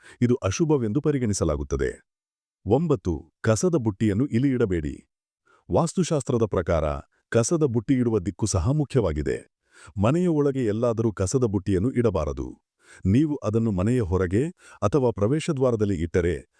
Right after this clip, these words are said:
ಲಕ್ಷ್ಮೀದೇವಿಯು ಕೋಪಗೊಳ್ಳುತ್ತಾಳೆ ಮತ್ತು ಆರ್ಥಿಕ ಸ್ಥಿತಿ ಕೆಡಬಹುದು.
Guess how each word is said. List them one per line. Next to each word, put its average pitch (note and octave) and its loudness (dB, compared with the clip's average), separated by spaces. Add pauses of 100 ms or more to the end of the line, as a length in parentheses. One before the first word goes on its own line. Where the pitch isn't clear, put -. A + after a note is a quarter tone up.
(140)
ಲಕ್ಷ್ಮೀದೇವಿಯು A2 0
ಕೋಪಗೊಳ್ಳುತ್ತಾಳೆ F2+ 0 (380)
ಮತ್ತು G2+ 2
ಆರ್ಥಿಕ C3+ -2
ಸ್ಥಿತಿ A#2 -2
ಕೆಡಬಹುದು. E2+ -2